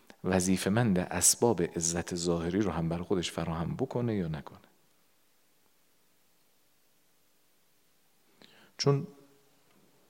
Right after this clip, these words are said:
این بحث ما مربوط بود به اون سیر انفسی،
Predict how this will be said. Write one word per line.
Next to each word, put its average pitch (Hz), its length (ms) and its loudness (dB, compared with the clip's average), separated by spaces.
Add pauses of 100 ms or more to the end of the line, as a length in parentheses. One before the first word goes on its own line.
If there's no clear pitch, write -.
(640)
این 135 160 4
بحث 131 300 2
ما 123 140 0
مربوط 113 420 0
بود - 320 -6
به 101 80 2
اون 104 300 -4
سیر 107 420 2
انفسی، - 580 0